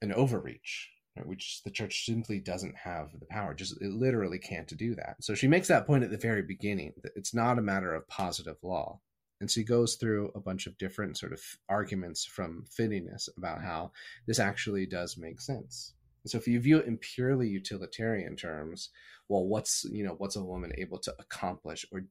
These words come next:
do, or what kind of activity can she do, right? We've talked this whole time about the equal dignity of men and women. And so that's not really the case. It's simply a matter of divinely revealed information, right? Christ did this,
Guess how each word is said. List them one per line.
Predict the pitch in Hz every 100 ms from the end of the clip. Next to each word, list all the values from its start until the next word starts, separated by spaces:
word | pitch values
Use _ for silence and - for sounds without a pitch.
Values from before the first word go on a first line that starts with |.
| -
do, | 104 87 76 - -
or | 98
what | 95
kind | 90
of | -
activity | 92 - - 123 101 90
can | - 87 82
she | -
do, | - - - - _ _ _ _
right? | 95 -
We've | 90
talked | - 90 - -
this | 90
whole | - -
time | 143 165
about | 92 78 71 76 _ - - _
the | - 101
equal | 98 92
dignity | 90 80 104 - - -
of | 82 80
men | 78
and | 76
women. | 85 98 -
And | -
so | -
that's | 98 92 -
not | 104 -
really | 90 87 85 85
the | -
case. | - 98 - -
It's | - -
simply | 127 127 104
a |
matter | 87 85 87
of | 80 76 - _ _ - - - - - -
divinely | 113 95 80 90 90 87 85
revealed | - 95 92 87 82 78 -
information, | 95 92 - 80 101 - - - 82
right? | 92 - -
Christ | - 107 - - 107
did | 117 123 113
this, | 85 92 - - -